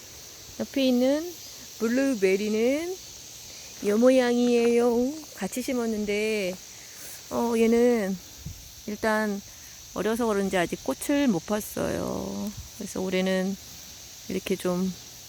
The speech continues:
풀을 메고, 헉, 세상에 힘들었구나. 뭐가 막 감았네.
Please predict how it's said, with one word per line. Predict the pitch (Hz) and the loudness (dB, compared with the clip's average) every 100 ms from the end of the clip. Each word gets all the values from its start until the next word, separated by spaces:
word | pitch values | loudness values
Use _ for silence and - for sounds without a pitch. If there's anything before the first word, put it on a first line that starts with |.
| - - - - - - - | -18 -18 -18 -18 -18 -18 -16
풀을 | - 269 269 | -6 2 4
메고, | 202 170 - 180 175 180 - - - - - - - - - | 4 2 2 2 4 0 -6 -16 -18 -18 -18 -20 -20 -14 -10
헉, | 233 226 - - | -8 -10 -16 -10
세상에 | 233 208 - - 202 196 - | -6 -4 -4 -4 -6 -10 -4
힘들었구나. | 262 254 240 220 220 208 202 - - - - - - - - - - | 0 2 0 -4 -4 -4 -6 -10 -16 -16 -16 -18 -18 -16 -16 -16 -10
뭐가 | 214 202 196 | -6 -2 0
막 | 190 - | 0 -2
감았네. | 180 180 180 180 185 | -2 0 0 -2 -4